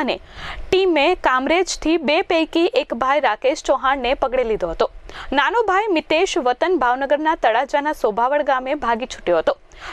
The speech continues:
તેની સાથે સાડીઓ સગેવગે કરનાર રિંગ રોડ વી ટી એમ માર્કેટમાં વૈભવ લક્ષ્મીના નામે કાપડની પેઢી ધરાવતા વિક્રમ ઉર્ફે વિક્કી કાંતિલાલ પરમાર પણ હોવાનું જણાવ્યું હતું.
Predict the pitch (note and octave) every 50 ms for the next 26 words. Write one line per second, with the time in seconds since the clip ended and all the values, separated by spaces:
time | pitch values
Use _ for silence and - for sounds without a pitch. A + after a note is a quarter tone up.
0 | - - F4+ F#4 G#4 A#4 - - G4 F4 F4 - - F4+ G4 A4 - - E4+ B3+
1 | A#3 B3 E4+ F4+ G4 G#4+ G#4+ - E4+ C#4+ C#4 D4 D4+ D4+ D4 E4+ E4 - D4 C#4+
2 | C#4+ C#4 C#4 D4 D#4 D4+ A#3+ G#3 B3 B3 B3+ C4 C4 C4+ D#4 D#4+ A#3+ G#3+ A#3 A3+
3 | - E4 F4+ F#4 F4+ D#4 C4+ A#3+ A#3+ - C4 C4+ C#4 - C#4+ C#4+ C4 G#3 G#3 G#3
4 | G#3 G3+ C4+ D#4 D#4+ C#4+ B3+ A#4+ - - - C#4+ C#4+ C#4 C#4+ D4+ D4 C#4 D4+ D#4
5 | D#4 G3 - - - - - - - - - - - F#4 - - - A4 A4 A#4+
6 | B4 A#4+ - C#4+ C#4+ B3 E4+ F4 E4 D#4 D#4 D4 D4 D4 E4+ D#4+ D#4+ A#3+ B3 -
7 | - C#4 C#4+ F#4 - - - D4 - - F4 E4 A#3 G3+ A#3+ B3 - - E4 F4+
8 | F4 - C#4+ B3 B3 - D4+ C#4+ C4 C4+ C#4 C#4+ - A3 G#3 A3 A#3 A3 A#3 C#4
9 | - - C#4+ D4+ D4 - C4+ B3+ B3+ B3+ C4 A#3 B3 C#4 - C4 A#3 A3+ G3+ F#3
10 | F3 F3 E3+ - - F#3